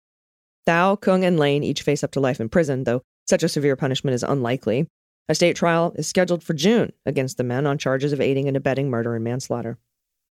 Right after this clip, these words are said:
In closing arguments, prosecutors said the defendants had front row seats to Floyd's murder and chose to do nothing to help, while Chauvin knelt on Floyd's neck for nine and a half minutes. And also just breaking, Roger Stone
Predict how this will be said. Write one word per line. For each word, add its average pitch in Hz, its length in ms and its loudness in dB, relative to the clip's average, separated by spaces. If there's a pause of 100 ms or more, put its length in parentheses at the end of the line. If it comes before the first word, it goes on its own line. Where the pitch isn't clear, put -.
(240)
In 170 120 0
closing 175 280 4
arguments, 156 460 2
prosecutors 147 540 -2
said 147 160 0
the 143 40 -2
defendants 151 460 0
had 135 160 0
front - 240 -2
row 165 140 4
seats - 320 -2
to - 80 -6
Floyd's 151 320 0
murder 151 320 2 (280)
and 160 140 0
chose 208 220 4
to 185 100 -2
do 170 140 2
nothing 151 480 0 (420)
to 165 120 2
help, - 340 -8 (460)
while 147 180 0
Chauvin 139 320 0
knelt 135 200 -2
on 131 140 -4
Floyd's 135 300 -2
neck 131 220 -4
for - 120 -10
nine 123 220 -2
and 123 80 -4
a 131 40 -4
half 120 200 -6
minutes. 117 380 -8 (1200)
And 185 140 4
also 175 280 2
just 135 220 -4
breaking, 143 380 0
Roger 156 240 2
Stone 202 420 2